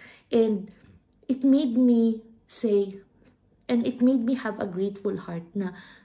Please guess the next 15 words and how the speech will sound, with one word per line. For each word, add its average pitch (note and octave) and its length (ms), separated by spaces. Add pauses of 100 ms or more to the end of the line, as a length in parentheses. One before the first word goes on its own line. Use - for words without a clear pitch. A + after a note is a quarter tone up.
"Lord, - 480
thank C#4+ 400
you G#3 320 (320)
that G#3 240 (320)
ang B3+ 240
dami B3+ 320
pala B3 320
ng A#3 160
in-applyan F#3 800
ko." F3 240 (800)
'Di G#3+ 160
ba? F#3 320
Ang A#3 160
dami D4+ 320
palang C#4+ 400